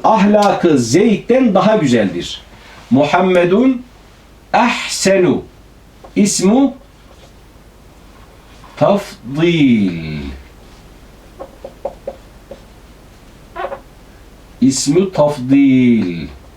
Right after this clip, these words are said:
İsmi tafdildir. Yani yüceltme ismi. Yani yüceltme ismi. Yani, e, büyütme, ululama.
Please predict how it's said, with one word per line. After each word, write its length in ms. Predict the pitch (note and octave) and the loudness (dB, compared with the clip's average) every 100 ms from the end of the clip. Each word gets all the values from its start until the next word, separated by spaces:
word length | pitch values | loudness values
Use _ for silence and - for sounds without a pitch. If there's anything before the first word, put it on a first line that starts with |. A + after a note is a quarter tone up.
| - - - - - - - - - - | -20 -20 -20 -20 -20 -20 -20 -20 -6 -2
İsmi 260 | D#3+ A3+ | 0 2
tafdildir. 720 | G#3 G3+ - A3 D#3+ A2 - - | 2 0 2 0 2 0 -4 -4
Yani 240 | A#2+ F#3+ E3+ | 0 2 2
yüceltme 480 | D3+ F3 F#3+ F#3+ F#3+ | 2 2 2 2 0
ismi. 320 | - A2 G2+ | 0 0 2
Yani 280 | C3+ F#3 E3 | 2 2 2
yüceltme 460 | D#3+ F#3 F#3 F#3 | 2 0 0 0
ismi. 220 | D3+ A#2+ | 0 2
Yani, 500 | C3 E3+ F3 F3 B2+ | 2 4 2 2 0
e, 240 | C3 B2 A2+ | 0 0 0
büyütme, 400 | D3 F3+ E3+ D#3 | 0 0 0 0
ululama. 680 | - C#3+ D#3 D#3+ C3+ - | 2 2 2 2 2 -2